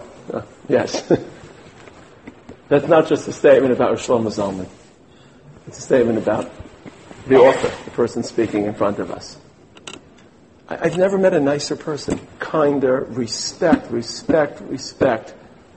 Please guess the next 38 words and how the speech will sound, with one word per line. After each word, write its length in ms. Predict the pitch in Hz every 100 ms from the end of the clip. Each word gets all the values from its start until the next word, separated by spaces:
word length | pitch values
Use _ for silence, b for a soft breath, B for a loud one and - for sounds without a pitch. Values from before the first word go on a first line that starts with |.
| -
In 60 | -
my 160 | 143 156
mind, 380 | 156 151 143
there 80 | 131
are 40 | 131
two 180 | -
types 260 | 160 143 -
of 80 | 131
people 300 | 127 - 120
in 60 |
this 180 | 117 107
world. 320 | - 92 -
Those 220 | 127 127 -
who 60 |
show 240 | - - 117
respect 480 | 110 - 147 139
to 100 | -
other 160 | 151 151
people, 520 | 151 143 139 131 - - - _ _ _ _ _ _ _
those 180 | 123 -
who 60 |
don't 240 | - 190 180
show 140 | 85
respect 400 | 90 - - -
to 60 | 69
other 120 | -
people. 320 | - 69 67 - - - _ - - - - - - - - - - -
And 160 | 139
it's 100 | 139
an 100 | 165
occupational 680 | 156 147 - 185 180 175 170
hazard 320 | 170 160 165
in 60 | 147
chinuch, 360 | 175 185 101
'cause 160 | - 101
you 80 | 127
have 240 | 160 190
to, 220 | 123 101